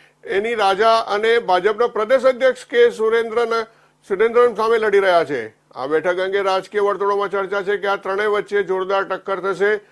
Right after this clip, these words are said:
જો કે રાહુલ ગાંધી એની રાજા અને કે, અ,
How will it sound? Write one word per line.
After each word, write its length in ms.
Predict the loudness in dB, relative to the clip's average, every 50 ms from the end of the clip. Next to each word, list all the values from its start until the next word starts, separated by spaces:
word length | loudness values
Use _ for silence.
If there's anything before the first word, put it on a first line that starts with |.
| _ _ _ _
જો 160 | -10 -8 -4 -2
કે 100 | 0 0
રાહુલ 240 | 2 2 2 2
ગાંધી 240 | 2 0 0 0 0
એની 240 | 0 0 0 -2 -2
રાજા 400 | -2 -2 -2 0 0 -2 0 0
અને 220 | -2 0 -2 -2
કે, 440 | -2 -4 -8 -6 0 4 4 4 4
અ, 580 | 2 -2 -12 _ _ _ _ -8 -6 -4 -4